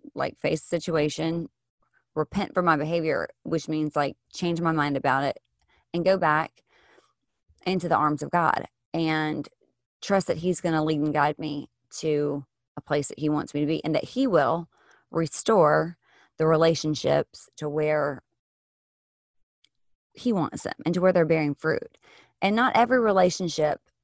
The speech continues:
is one that we need to continue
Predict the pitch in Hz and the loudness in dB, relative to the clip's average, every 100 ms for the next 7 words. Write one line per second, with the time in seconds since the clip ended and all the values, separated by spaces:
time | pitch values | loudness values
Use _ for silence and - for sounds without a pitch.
0 | _ - 175 170 160 156 - _ _ _ | _ 2 4 4 2 -2 -6 _ _ _
1 | _ 143 147 160 160 143 151 151 147 - | _ -6 -2 0 0 0 2 2 0 -2
2 | 143 - 151 139 143 139 | -6 -2 -2 -2 -4 -6